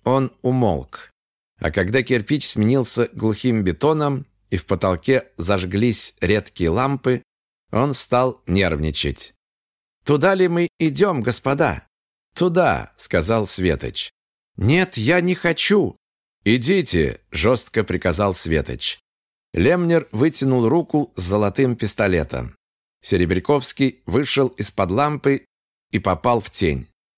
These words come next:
Лемнер дождался, когда лампа озарит Серебряковского. Протянул руку, ведя зрачком вдоль ствола.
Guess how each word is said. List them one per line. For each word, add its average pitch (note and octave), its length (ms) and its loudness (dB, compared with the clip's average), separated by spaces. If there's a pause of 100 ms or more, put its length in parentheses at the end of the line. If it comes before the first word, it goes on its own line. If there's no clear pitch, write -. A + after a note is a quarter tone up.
(240)
Лемнер E3+ 540 2
дождался, B2+ 720 0
когда A#2+ 320 0
лампа C#3 520 0 (100)
озарит A2 600 0
Серебряковского. G2+ 1080 -2 (540)
Протянул B2 500 0
руку, E3 540 0
ведя F#2 320 0
зрачком A#2 720 0
вдоль F#2 320 0
ствола. F2+ 520 -2